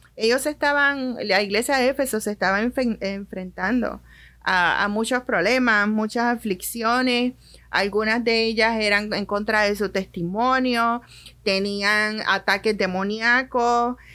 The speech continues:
eh, problemas de empatía con <laughs> otras iglesias, e incluso vicarias. Ellos mismos en su propio cuerpo estaban llevando las cruces de otros. Sin embargo,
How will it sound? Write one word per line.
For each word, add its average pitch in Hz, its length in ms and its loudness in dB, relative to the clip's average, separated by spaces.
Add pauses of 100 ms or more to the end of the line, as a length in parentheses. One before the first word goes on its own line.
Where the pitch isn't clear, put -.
(220)
eh, 190 280 2
problemas 202 560 2
de 208 260 2
empatía 247 800 0
con 254 180 -2
<laughs> - 0 -
otras 277 420 2
iglesias, 247 920 2 (340)
e 214 80 -10 (140)
incluso 254 480 0
vicarias. 262 640 0
Ellos 220 360 0
mismos 294 340 2
en 269 100 2
su 254 140 0
propio 254 380 0
cuerpo 254 540 0
estaban 233 480 0
llevando 226 800 2
las 214 180 0
cruces 240 460 0
de 190 140 0
otros. 233 560 -4 (800)
Sin 359 420 0
embargo, 269 920 0